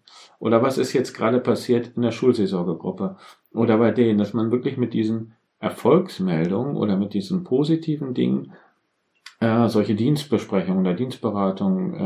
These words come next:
äh, Teamsitzungen einfach anfängt, damit alle informiert sind. Das schafft Transparenz, aber zeigt auch, es geht voran. Und, äh, das ist, äh, ein positiver, hat einen ganz positiven Effekt. Also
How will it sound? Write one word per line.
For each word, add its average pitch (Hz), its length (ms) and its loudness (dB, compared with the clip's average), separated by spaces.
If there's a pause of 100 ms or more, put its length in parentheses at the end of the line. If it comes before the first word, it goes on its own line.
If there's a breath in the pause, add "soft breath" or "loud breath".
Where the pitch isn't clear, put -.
(120)
äh, 92 60 -8
Teamsitzungen 107 760 -2
einfach 104 420 -2
anfängt, 120 580 -2 (600 soft breath)
damit 123 420 2 (100)
alle 117 220 0
informiert 127 520 0
sind. 196 180 0
Das - 100 -4
schafft - 240 -6
Transparenz, 127 680 0
aber 127 240 -2
zeigt 127 380 -2
auch, 120 140 -2
es 117 160 -2
geht 117 180 -2
voran. 95 460 -4 (440 soft breath)
Und, 113 580 2
äh, 98 340 0 (220)
das - 180 0
ist, 117 220 -2
äh, - 140 -8
ein 107 480 -2
positiver, 107 800 0
hat 123 180 -2
einen 117 140 0
ganz 143 200 0
positiven 123 520 0
Effekt. - 400 -12
Also 117 220 0